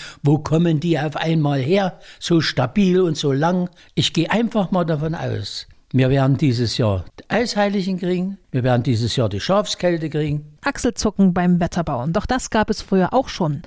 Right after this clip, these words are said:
Speaker 2: Rolf Eckert Übel präsentiert mir einen seiner wichtigsten Wettersprüche für das Frühjahr.
Speaker 1: Bis zu den Maienmitte hat der Frost immer noch eine Hütte. Also das sind Beobachtungen, die sind schon über fünfhundert Jahre alt. Ich bitte alle Kleingärtner und auch Bauern,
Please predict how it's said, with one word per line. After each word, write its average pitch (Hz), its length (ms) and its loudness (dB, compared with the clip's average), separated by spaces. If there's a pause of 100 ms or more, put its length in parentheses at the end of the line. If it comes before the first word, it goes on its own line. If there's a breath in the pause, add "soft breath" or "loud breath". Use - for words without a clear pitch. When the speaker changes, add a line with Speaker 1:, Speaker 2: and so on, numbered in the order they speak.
(340 loud breath)
Speaker 2:
Rolf 254 160 2
Eckert 269 280 2
Übel 285 340 2
präsentiert 240 580 2
mir 233 240 2
einen 226 340 4
seiner 190 380 2
wichtigsten 220 640 2
Wettersprüche 175 600 -2
für - 160 -2
das - 160 -2
Frühjahr. - 420 0 (120)
Speaker 1:
Bis - 280 0
zu 160 100 2
den 117 240 2 (140)
Maienmitte 127 720 2 (160)
hat 131 180 -4
der 110 140 0
Frost - 400 -4
immer 139 260 -2
noch 127 200 -4
eine 117 340 -6
Hütte. - 280 -10 (140)
Also 131 220 -2
das 160 180 0
sind 170 240 0 (220)
Beobachtungen, 175 840 0
die 151 140 -2
sind 147 260 0
schon 151 200 0
über 165 280 0
fünfhundert 147 600 0
Jahre 95 380 0
alt. - 380 -12
Ich - 200 -4 (340)
bitte 214 440 0 (180)
alle 202 360 2
Kleingärtner 165 920 0
und 131 220 -4
auch 104 180 -8
Bauern, 160 460 2